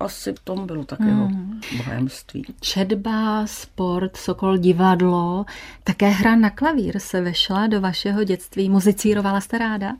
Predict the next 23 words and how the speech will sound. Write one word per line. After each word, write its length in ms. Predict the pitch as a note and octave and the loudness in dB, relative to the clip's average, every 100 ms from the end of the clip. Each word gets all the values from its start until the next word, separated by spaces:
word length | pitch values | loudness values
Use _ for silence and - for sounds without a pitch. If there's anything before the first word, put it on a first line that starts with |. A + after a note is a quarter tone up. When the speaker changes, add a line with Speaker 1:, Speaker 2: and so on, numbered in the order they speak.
| - - | -14 -8
Speaker 1:
No, 140 | - C3+ | -2 -2
strašně 580 | - - C#3+ - C#3 - | -4 -6 -6 -6 -4 -2
ráda. 300 | - - - - - - - - | -2 -4 -6 -10 -14 -14 -10 2
Já 280 | C3 B2 | 2 2
jsem 440 | D3+ - - F3 F3+ | -2 -10 -2 -2 0
hrála 760 | E3 D#3+ D3+ B2 B2 C#3+ - | -2 -2 2 2 2 -2 -2
od 280 | B2+ C3 - C3+ | -4 -6 -4 -4
druhé 560 | B2 A2+ C3+ D3+ F#3+ F#3+ | -4 0 0 2 -2 -4
třídy, 600 | - - B2+ G#2 G#2 G#2 | -8 -8 -4 -4 -4 -6
pokud 380 | A#2+ - C3+ | -8 -10 -10
si 100 | - | -8
pamatuji. 840 | - - A2 G#2 - G2+ G2+ G2 G2+ _ - - - | -10 -8 -6 -6 -8 -6 -2 -2 -4 _ -20 -20 -8
Měla 240 | - C3+ D3+ | 2 2 2
jsem 260 | - E3+ | -4 2
několik 560 | C#3+ B2+ - C3 C3+ - - | 2 2 0 -2 -2 -4 -2
paní 320 | A#2 C3+ D3 | 0 2 0
učitelek 880 | B2+ - C3+ C3+ D3 C#3+ D3 C#3+ - | -2 -4 -6 0 0 2 0 -2 -6
a 100 | A#2 | -6
tu 200 | - B2+ | -4 -8
poslední 480 | - A#2+ C3 B2 A#2+ | -6 -8 -4 -2 -2
jsem 200 | - A#2 | -4 -6
pak 220 | G#2+ - | -6 -6
měla 240 | B2 A#2 | -4 -4